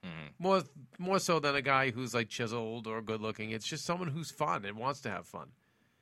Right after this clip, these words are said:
Speaker 2: So my friends are like that. So girls always used to come to them. And at the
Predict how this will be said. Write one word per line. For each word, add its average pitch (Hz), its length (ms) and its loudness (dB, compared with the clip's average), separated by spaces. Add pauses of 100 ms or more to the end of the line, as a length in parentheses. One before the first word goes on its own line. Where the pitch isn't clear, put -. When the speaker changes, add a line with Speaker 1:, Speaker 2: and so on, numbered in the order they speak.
(140)
Speaker 2:
So - 120 -4
my 151 140 12
friends 151 260 4
are 120 40 2
like 123 180 6
that. 95 160 -4
So 117 120 -2
girls 135 280 0
always 110 400 0 (180)
used - 180 -8
to 117 40 -6
come 135 240 2
to 123 60 -2
them. 85 180 -6 (480)
And 120 400 2
at 123 180 -2
the 104 360 2